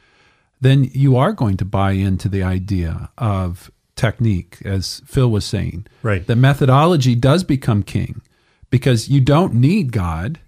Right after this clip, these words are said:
Speaker 1: because you're not totally lost.
Speaker 2: Right.
Speaker 1: And so therefore you, you have the ability as a human being to do something about it. And if you're not totally depraved,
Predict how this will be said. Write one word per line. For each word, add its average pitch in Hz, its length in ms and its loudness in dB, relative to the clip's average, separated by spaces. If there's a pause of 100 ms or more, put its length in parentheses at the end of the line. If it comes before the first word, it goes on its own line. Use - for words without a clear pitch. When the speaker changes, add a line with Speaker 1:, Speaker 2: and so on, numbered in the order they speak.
(420)
Speaker 1:
because 131 360 0
you're 143 100 0
not 143 320 0 (100)
totally 143 380 2
lost. 135 760 -2
Speaker 2:
Right. 110 300 2
Speaker 1:
And 123 120 2
so 135 120 0
therefore 123 680 2
you, 135 340 2
you 139 680 4
have 135 280 0
the 127 100 4
ability 131 500 2
as 113 140 2
a 113 40 -2
human 117 340 0
being 151 280 2
to 117 80 0
do 127 160 2
something 113 320 0
about 123 360 2
it. 104 180 -2 (480)
And 143 440 4
if 131 160 0
you're 139 100 2
not 156 420 0 (220)
totally 156 380 2
depraved, 120 800 0